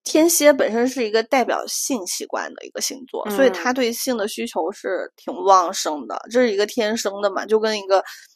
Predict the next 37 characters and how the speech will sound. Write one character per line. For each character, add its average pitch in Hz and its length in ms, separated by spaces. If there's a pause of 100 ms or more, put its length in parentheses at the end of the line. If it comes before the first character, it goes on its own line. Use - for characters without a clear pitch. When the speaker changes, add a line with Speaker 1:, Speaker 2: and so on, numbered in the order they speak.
(240)
Speaker 1:
星 269 260
星 262 220
赋 226 200
予 185 80
他 208 220
们 254 180
的 226 140
一 190 140
个 180 260
特 254 260
点 143 220 (100)
一 117 60
样。 247 240 (340)
但 370 200
是 320 160
呢， 277 120
他 269 140
们 339 80
又 320 140
是 311 80
水 - 240
象 226 240
星 214 180
座， 214 140
他 247 80
们 277 100
又 277 80
很 220 260
注 262 220
重 214 340
精 294 300
神 185 240
层 160 180
面 170 160
的 156 120
东 170 200
西， - 220